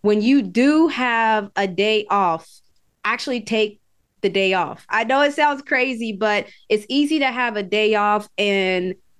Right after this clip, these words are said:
still not actually work on stuff, but be worried about the stuff that you need to work on. So you spent your whole day off thinking about all the things that you're gonna have to do when you're no longer on your day off. And so then when you get back after the day off, do you even feel like you had a day off?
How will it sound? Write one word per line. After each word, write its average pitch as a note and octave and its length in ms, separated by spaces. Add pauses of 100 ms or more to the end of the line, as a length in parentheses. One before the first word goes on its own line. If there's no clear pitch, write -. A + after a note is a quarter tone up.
still C4 460
not A#3+ 240
actually A3+ 340
work G#3+ 300
on B3 160
stuff, B3+ 440 (300)
but G#3+ 180
be A3 140
worried A3 440
about F#3 300
the G3+ 80
stuff G3 260
that G3 120
you G3+ 80
need G3+ 120
to F3+ 60
work G3 280
on. A#2+ 260 (320)
So D#4 60
you D#4 160
spent F#4+ 200
your C#4 140
whole D4 220
day C#4+ 240
off B3+ 260
thinking C#4 240
about A#3+ 220
all B3+ 160
the D4 80
things C#4 220
that A#3 60
you're A3+ 80
gonna A#3 120
have A#3+ 120
to G#3 80
do A#3+ 240
when A3 200
you're G#3+ 100
no G#3+ 140
longer A3+ 260
on G#3 100
your G3+ 120
day G3 240
off. G#3+ 240
And G3+ 100
so G#3 160
then A3+ 180
when A3 100
you G#3+ 100
get G3+ 240
back A3 340
after A3+ 300
the G3 100
day F#3+ 220
off, F#3+ 240 (240)
do A3 80
you A3+ 220
even G#3+ 220
feel A3 220
like G3 200
you G3 100
had F#3 180
a F3 60
day F3 180
off? D#3+ 320